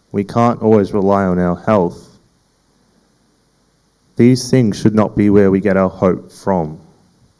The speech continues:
For Mary and Joseph, life would not have been easy. They were poor, heavily taxed, and living under the brutal rule of King Herod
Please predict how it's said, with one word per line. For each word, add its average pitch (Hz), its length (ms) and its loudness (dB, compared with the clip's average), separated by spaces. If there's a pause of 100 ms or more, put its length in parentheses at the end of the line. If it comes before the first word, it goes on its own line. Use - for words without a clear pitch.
(1700)
For 113 140 0
Mary 139 360 4
and 104 160 0
Joseph, 107 500 2 (640)
life 113 380 0
would 117 100 0
not 104 140 0
have 98 140 -2
been 95 200 -2
easy. 90 540 -2 (1300)
They 113 120 6
were 123 100 8
poor, 113 640 2 (640)
heavily 117 400 2
taxed, - 680 -4 (560)
and 104 180 -4
living 120 300 2
under 107 160 -2
the 98 100 -4
brutal 117 460 2
rule 98 600 2 (140)
of 95 180 -6
King 110 220 0
Herod 90 480 0